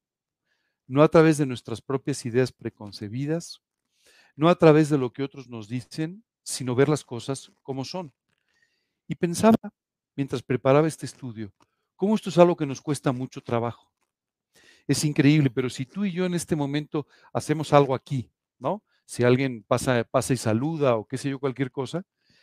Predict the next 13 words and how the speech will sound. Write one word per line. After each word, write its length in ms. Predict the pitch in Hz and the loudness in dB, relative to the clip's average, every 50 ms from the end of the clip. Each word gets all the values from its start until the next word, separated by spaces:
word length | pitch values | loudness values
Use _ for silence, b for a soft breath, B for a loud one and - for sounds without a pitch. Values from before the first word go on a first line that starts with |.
| _ _ _ _ _ _ | _ _ _ _ _ _
y 100 | 139 - _ _ _ _ _ | -18 -18 _ _ _ _ _
yo 140 | 147 175 | 0 2
les 160 | 202 208 - - | 2 2 -2 -4
preguntara 500 | - 160 151 143 139 - 165 156 156 156 | -4 -4 -4 -4 -2 2 4 4 6 4
a 60 | 139 | 2
cada 320 | - - 170 170 170 180 | 2 4 4 6 6 4
uno 180 | 175 170 170 151 | 0 -4 -10 -10
de 60 | 131 | -12
ustedes 560 | 123 - _ - 143 143 139 139 - - - _ _ | -16 -14 _ 0 0 0 0 -2 -6 -10 -16 _ _
qué 100 | - 170 | 0 0
observó, 560 | 175 165 - - 151 120 110 110 131 180 - _ _ _ _ _ _ _ _ _ _ _ _ | 0 0 -2 -6 -6 -6 -4 -10 -12 -14 -14 _ _ _ _ _ _ _ _ _ _ _ _
seguramente 840 | - - 147 156 185 208 208 196 175 160 156 151 143 - 175 170 | -4 -2 -2 0 0 0 0 0 0 0 -2 -4 -4 -6 -8 -8
tendrían 520 | - - 131 120 123 127 139 143 143 139 | -4 -6 -8 -6 0 0 0 0 0 -2